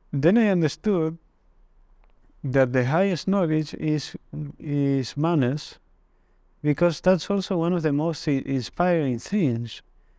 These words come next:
And the world is kept by manners, about, not about being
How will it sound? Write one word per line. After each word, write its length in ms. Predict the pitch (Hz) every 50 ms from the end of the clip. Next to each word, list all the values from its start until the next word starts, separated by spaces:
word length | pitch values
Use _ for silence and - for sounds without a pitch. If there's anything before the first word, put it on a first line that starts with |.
| _ _ _ -
And 220 | 143 135 135 127
the 120 | 131 131
world 460 | 131 143 160 175 180 180 180 170 160 - -
is 260 | 147 147 143 - -
kept 500 | - - - 180 180 185 - - - - - 135 131
by 380 | 135 131 131 127 127 123 123 120
manners, 640 | 127 131 147 185 202 143 120 113 117 - - - - _ - -
about, 520 | 135 135 127 131 131 127 127 117 110 - - _ _ _ _ _ _ _ _ _ _ -
not 140 | 202 226 247
about 340 | 240 226 190 160 135 127
being 320 | 135 160 170 165 156 139